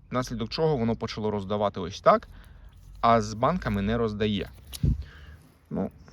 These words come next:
я не фахівець в цих штуках-дрюках, проте ось такий от досвід.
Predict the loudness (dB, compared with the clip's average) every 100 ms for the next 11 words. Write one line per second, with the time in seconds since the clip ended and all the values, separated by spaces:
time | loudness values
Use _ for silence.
0 | -16 -14 -12 -12 -14 -18 -20 _ -2 0
1 | 4 4 4 2 -4 -12 -10 -6 2 6
2 | 4 2 -12 -12 -8 -6 -6 -8 -4 -2
3 | 0 -2 -2 -4 -6 -16 -18 -16 -14 -14
4 | -14 -14 -16 -12 -10 2 6 8 8 6
5 | -2 2 2 2 -2 -2 4 4 2 -8